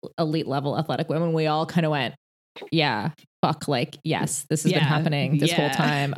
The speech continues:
Speaker 1: I, I know tons of people who have been affected in s-, in similar ways under all different kinds of coaches, you know, like, we're like, yeah. I mean, <clears throat> it's great. It's great. It's great that it exploded and went mainstream.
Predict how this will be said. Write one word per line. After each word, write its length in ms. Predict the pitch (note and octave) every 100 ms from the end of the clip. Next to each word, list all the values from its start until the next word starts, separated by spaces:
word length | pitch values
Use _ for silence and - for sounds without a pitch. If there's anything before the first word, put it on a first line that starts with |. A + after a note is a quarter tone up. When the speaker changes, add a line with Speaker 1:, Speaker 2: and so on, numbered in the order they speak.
| -
Speaker 1:
I, 180 | D#3+ -
I 120 | F3+
know 300 | E3+ D#3+ D3+
tons 300 | C#3+ D#3+ D#3
of 60 | D3+
people 240 | D#3+ D#3
who 80 | D#3
have 120 | C#3+
been 120 | C#3+
affected 360 | C#3+ - C#3+ C#3+
in 100 | C#3
s-, 180 | D3 - -
in 320 | D3 C3+ C#3+ - - _ _ _
similar 380 | - B3 A3 F#3+
ways 500 | F3 E3+ D#3+ E3 D#3+ -
under 220 | E3 D3+ C#3+
all 200 | E3 E3+
different 260 | D#3+ D#3+
kinds 200 | D3 D#3
of 100 | D3+
coaches, 600 | - D#3 - D#3 D#3 - -
you 120 | F#3
know, 240 | E3 C3+ -
like, 160 | E3 D#3+
we're 120 | E3+
like, 220 | D#3 D3+ - _ _ -
yeah. 440 | D#3+ D#3+ D3 - - - -
I 60 |
mean, 220 | C4 C#4+ -
<clears throat> 60 | -
it's 520 | - A#3 F3 - C4
great. 320 | G#3 G#3 G#3+ -
It's 220 | G#3+ -
great. 640 | F#3+ F3+ F#3+ A3+ G3 - -
It's 120 | -
great 200 | - F#3+
that 100 | F#3+ F#3
it 100 | D#3+
exploded 460 | D#3+ - D#3 D#3
and 100 | C#3
went 140 | C#3+ C3+
mainstream. 680 | C3+ C#3 D3 - - G2+